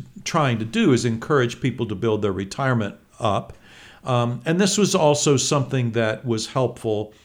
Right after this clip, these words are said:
uh, in, in encouraging people, uh, you know, to save for retirement and not be forced to pull it out early.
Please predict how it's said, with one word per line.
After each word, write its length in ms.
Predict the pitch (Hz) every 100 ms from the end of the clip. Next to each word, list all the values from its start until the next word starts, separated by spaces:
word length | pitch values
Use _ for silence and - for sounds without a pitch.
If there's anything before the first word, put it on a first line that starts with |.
| - _ -
uh, 280 | 117 107 113
in, 260 | 123 120 120
in 140 | 123
encouraging 680 | 113 113 - 131 120 113 107
people, 560 | - 127 123 110 101 101 _ - _ -
uh, 300 | 117 107 107 -
you 120 | 143
know, 140 | 113
to 60 | 101
save 380 | - 175 160 156
for 160 | 120
retirement 640 | 101 98 113 92 87 - - _ - -
and 160 | 120 120
not 240 | 139 139
be 120 | 196
forced 400 | - 117 110 -
to 60 | -
pull 260 | - 110
it 80 | 104
out 300 | 104 101 - 127
early. 480 | 123 110 95 -